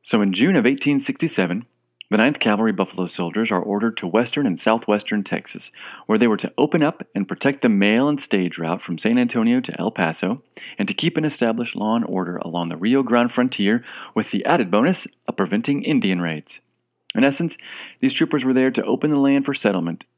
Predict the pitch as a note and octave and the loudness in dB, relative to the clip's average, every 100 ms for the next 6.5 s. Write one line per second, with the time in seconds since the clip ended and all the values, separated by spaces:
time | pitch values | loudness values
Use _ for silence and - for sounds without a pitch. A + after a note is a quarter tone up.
0 | - A2 G#2 A2 G#3+ - - E3+ - - | -2 0 2 4 4 2 -2 -4 -6 -16
1 | - _ _ _ _ _ _ _ _ _ | -16 _ _ _ _ _ _ _ _ _
2 | _ _ _ _ _ - A2 G3 E3 A2+ | _ _ _ _ _ -16 -2 0 2 0
3 | G#2+ G#2 - G#2 G#2 G2+ F2+ F2 E2+ F#2 | 0 0 2 2 2 2 0 -2 -2 -2
4 | - - F2 E2+ - F#2 - F#2+ F2+ F2+ | -2 -4 -4 -6 -4 -4 -2 -2 -2 -4
5 | F2+ F#2+ F2+ F#2 D3 B2 F#2 F#2 E2 D#2 | 0 0 0 -2 0 2 2 0 0 -4
6 | - F#2 F2 B1 | -6 -4 -4 -8